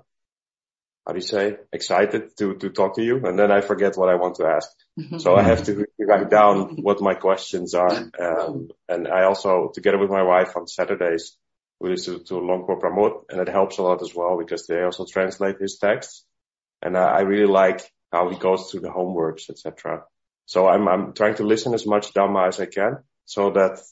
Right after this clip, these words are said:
Speaker 1: I, I can try to apply that to, to, to, to my life, my, my, uh, attitude, my, my behavior. And, and I've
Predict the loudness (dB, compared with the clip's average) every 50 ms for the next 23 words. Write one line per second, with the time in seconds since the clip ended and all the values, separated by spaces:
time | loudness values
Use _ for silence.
0 | _ _ -6 -2 0 0 0 0 -2 -2 -4 -8 -8 -2 0 2 4 4 2 0
1 | -2 -2 -2 -2 -2 -4 -6 -12 _ _ _ _ _ _ _ _ _ _ _ _
2 | _ _ _ _ _ _ _ _ _ _ _ _ _ -10 -10 -4 0 4 6 6
3 | 6 6 6 4 4 2 -2 -6 -6 -6 -6 -6 -6 -6 -6 -4 -4 -4 -6 -8
4 | -8 -8 -8 -8 -8 -10 -14 _ -10 -10 -8 -8 -10 -12 -12 -16 _ _ _ _
5 | _ _ _ _ _ _ _ _ _ _ _ -10 -4 0 2 2 4 4 4 4
6 | 4 2 0 0 0 0 2 2 2 2 2 2 0 0 -2 -4 -2 0 0 0
7 | 0 0 0 0 0 -2 -6 -8 -6 -6 -6 -4 -2 -2 0 0 0 -2 -2 -4
8 | -4 -4 -6 -4 -2 -2 -2 -2 -2 -2 -4 -4 -4 -6 -6 -6 -8 -8 -8 -10
9 | -8 -6 -6 -6 -6 -8 -10